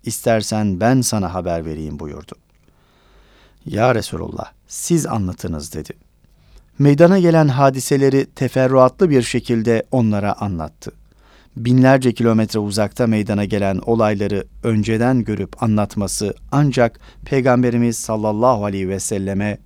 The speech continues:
has bir mucizedir. Habeşistan Kralı Necaşi'nin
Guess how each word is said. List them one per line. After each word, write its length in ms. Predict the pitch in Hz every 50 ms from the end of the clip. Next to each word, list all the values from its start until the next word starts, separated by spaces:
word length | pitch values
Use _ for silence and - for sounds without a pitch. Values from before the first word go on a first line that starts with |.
| _ - - -
has 440 | - - - 120 117 - - - - - -
bir 280 | 87 78 78 - - - -
mucizedir. 800 | 92 92 87 82 - - - - 80 78 - - - - - - - - - - - - - - - - - - - _ _ - - - - -
Habeşistan 720 | - 160 165 196 220 - - 226 - - 262 254 262 247
Kralı 420 | - - 202 185 175 175 180 165 151
Necaşi'nin 960 | 139 139 131 139 135 131 127 120 - - 139 127 131 139 143 143 131 -